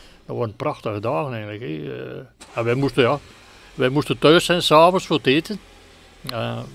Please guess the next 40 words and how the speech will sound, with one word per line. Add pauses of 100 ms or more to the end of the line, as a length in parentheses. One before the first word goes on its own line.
we
zaten
heel
de
namiddag, (100)
eh, (560)
daar
in
die
beek. (880)
En
we
kropen
onder
de,
de
Bovenkerkenstraat. (300)
Eh, (180)
daar
liggen
nu
nog
kasseien, (360)
want
die
straat
is
beschermd. (500)
En
dat
was
een
gemetste,
een
gemetste
koepel (260)
waar
die
beek (140)
doorliep.